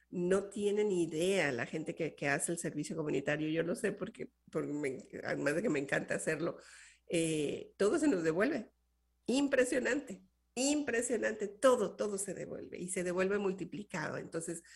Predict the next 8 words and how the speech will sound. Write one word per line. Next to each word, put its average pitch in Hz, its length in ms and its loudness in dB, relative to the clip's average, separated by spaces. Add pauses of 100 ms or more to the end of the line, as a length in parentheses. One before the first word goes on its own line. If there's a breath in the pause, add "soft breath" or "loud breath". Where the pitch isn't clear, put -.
(400 loud breath)
las 190 220 4
acciones 226 580 2
que 214 120 -4
comprenden, 196 880 0 (120)
eh, 180 300 -2
estas 185 360 2
ideas 165 500 0
para 156 380 -2